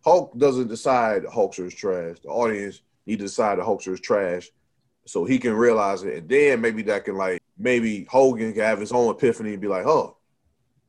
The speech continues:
well, maybe I should be a heel, but maybe, like, a realistic heel, a heel that makes sense or something," <laughs> and then become Hollywood Hogan. I don't know, but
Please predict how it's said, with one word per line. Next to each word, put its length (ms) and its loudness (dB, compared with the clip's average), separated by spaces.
well, 120 -16
maybe 220 4
I 100 2
should 280 -4
be 220 0
a 40 -2
heel, 360 4
but 300 -4
maybe, 240 -2
like, 220 0
a 260 -8
realistic 560 -4
heel, 380 -8
a 40 -18
heel 180 2
that 120 2
makes 220 -4
sense 320 -12
or 40 -20
something," 440 -14
<laughs> 280 -20
and 120 -2
then 120 2
become 280 -2
Hollywood 360 -2
Hogan. 240 -8
I 100 2
don't 120 0
know, 220 -6
but 400 2